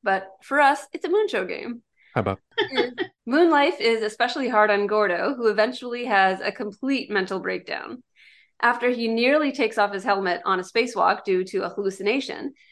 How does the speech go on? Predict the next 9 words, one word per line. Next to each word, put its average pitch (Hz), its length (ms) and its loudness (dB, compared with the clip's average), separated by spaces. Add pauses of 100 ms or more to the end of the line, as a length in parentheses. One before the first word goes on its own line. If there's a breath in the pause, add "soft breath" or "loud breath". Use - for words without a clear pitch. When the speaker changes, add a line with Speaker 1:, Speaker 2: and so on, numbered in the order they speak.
(200 soft breath)
Speaker 1:
Danielle 240 400 4
and 294 120 2
Ed 220 200 4
realize 202 580 2
he 247 260 -8
needs 226 260 -2
to 202 120 -4
go 180 180 -2
home. 185 420 -10